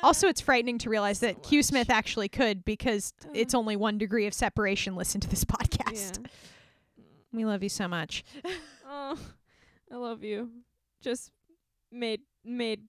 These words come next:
Speaker 2: the day.
Speaker 1: Mm-hmm.
Speaker 2: Yeah.
Speaker 1: Yeah.
Speaker 2: Yeah.
Speaker 1: I can't, I mean, I, I, I can't think of a more generous piece of music. Here at Spoilers Ahead, we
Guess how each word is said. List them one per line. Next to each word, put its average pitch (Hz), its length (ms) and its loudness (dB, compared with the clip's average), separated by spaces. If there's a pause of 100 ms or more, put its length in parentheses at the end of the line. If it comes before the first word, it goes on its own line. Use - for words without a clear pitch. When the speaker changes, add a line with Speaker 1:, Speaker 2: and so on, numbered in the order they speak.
(140)
Speaker 2:
the 196 80 -8
day. 185 420 -6 (220)
Speaker 1:
Mm-hmm. 214 300 0 (680)
Speaker 2:
Yeah. 185 260 -10
Speaker 1:
Yeah. 208 240 2 (260)
Speaker 2:
Yeah. 175 260 -16 (220)
Speaker 1:
I 240 140 -8
can't, 247 400 -4 (760)
I 233 100 -4
mean, 214 160 -2
I, 196 160 -6
I, 202 100 -8 (140)
I 220 140 -6 (420)
can't 254 320 0
think 220 240 -4
of 202 80 -4
a 208 80 0
more 196 380 -2 (100)
generous 180 840 -2
piece - 260 -4
of - 120 -8
music. - 340 -8 (180)
Here 427 220 4
at 196 120 0
Spoilers 202 540 -2
Ahead, 190 360 -4 (1400)
we 294 960 6